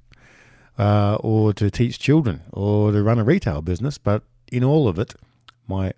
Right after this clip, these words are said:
overarching calling, vocation is to serve people. So what about politics?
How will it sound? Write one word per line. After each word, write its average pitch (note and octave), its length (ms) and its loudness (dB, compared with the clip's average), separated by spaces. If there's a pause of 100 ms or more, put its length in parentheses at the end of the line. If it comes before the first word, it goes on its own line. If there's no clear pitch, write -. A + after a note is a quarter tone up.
overarching G2+ 840 0
calling, G2+ 500 0
vocation G2+ 640 -2
is G2 220 -4
to F#2 160 -2
serve G2 640 0 (180)
people. G2+ 480 2 (840)
So C3 680 4
what A#2 140 2
about A#2+ 240 0
politics? - 840 -4